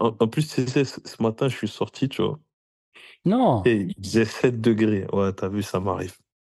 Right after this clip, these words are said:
Speaker 2: C'est pour ça que je
Speaker 1: Et
Speaker 2: dis
Speaker 1: il
Speaker 2: non.
Speaker 1: faisait
Speaker 2: Sept
Speaker 1: <laughs> Ouais.
Speaker 2: degrés.
Speaker 1: Il faisait sept degrés.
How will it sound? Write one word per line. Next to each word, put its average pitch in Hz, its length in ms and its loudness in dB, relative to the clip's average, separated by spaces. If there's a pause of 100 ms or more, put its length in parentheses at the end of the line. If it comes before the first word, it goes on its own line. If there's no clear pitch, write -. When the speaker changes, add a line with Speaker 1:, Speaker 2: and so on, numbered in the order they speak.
(340)
Speaker 2:
C'est - 140 0
pour 131 140 2
ça 240 160 4
que 185 60 4
je - 20 6
Speaker 1:
Et 151 40 6
Speaker 2:
dis 151 100 8
Speaker 1:
il 139 40 8
Speaker 2:
non. 139 80 8
Speaker 1:
faisait 120 160 4 (520)
Speaker 2:
Sept - 220 6
Speaker 1:
<laughs> - 0 -
Ouais. 110 60 6
Speaker 2:
degrés. 170 500 4 (920)
Speaker 1:
Il 110 80 2
faisait 110 220 4
sept 131 380 0
degrés. 117 440 0